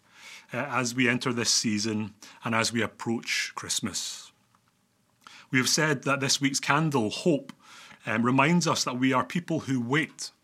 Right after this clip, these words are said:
That's an Advent theme. Longing for Christ to return and to set things right.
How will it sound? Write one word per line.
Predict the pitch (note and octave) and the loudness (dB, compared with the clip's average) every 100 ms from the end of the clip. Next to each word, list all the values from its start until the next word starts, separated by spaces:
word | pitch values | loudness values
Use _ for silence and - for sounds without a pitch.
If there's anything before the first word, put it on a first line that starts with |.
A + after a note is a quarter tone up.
| _ _ _ _ | _ _ _ _
That's | - - | -14 -6
an | A2+ | -2
Advent | A2+ G#2+ A#2 A2 | -2 -2 -2 -4
theme. | - - A2+ G2+ F2+ - - - | -8 -6 -2 -2 -4 -12 -18 -2
Longing | C#3+ E3+ E3+ | 4 4 4
for | D3+ | 0
Christ | - E3 F3 - | 2 2 2 2
to | D3+ | 2
return | - - D3 C#3+ | 2 2 2 2
and | B2+ | 0
to | A2 | 0
set | - D#3 D#3 | 0 2 0
things | - C#3+ C#3 C#3+ B2+ G#2 | -2 -2 0 0 -2 -2
right. | G2+ A2 A#2 - - | -2 -4 -6 -12 -12